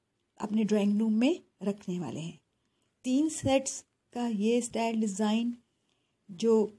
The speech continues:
golden और white color of combination के साथ है, जिसमें आप लोगों को big, small, thin तीनों sizes at a time और इसके maintain और इसके जो रखने के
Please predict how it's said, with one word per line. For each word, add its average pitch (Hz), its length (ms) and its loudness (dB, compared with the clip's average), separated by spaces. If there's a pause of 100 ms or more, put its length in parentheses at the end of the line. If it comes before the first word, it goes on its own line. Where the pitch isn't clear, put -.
(160)
golden 220 460 6 (360)
और 208 240 -2
white 202 360 0
color 233 300 -4
of 233 260 -6
combination 226 600 -2
के 247 80 -2
साथ 220 340 -4
है, 226 80 -2
जिसमें 208 340 -8
आप 208 220 -10
लोगों 196 240 -4
को 202 220 -6
big, 220 280 -2 (240)
small, 220 500 -2 (180)
thin 208 160 0 (920)
तीनों 247 360 0
sizes 226 460 0 (140)
at 185 180 -4
a 196 60 2 (160)
time 220 420 0 (100)
और 214 180 -4
इसके 196 280 -6
maintain 196 720 -2
और 196 160 -2
इसके 220 400 -2 (800)
जो 220 360 2 (200)
रखने 214 380 0
के 254 240 0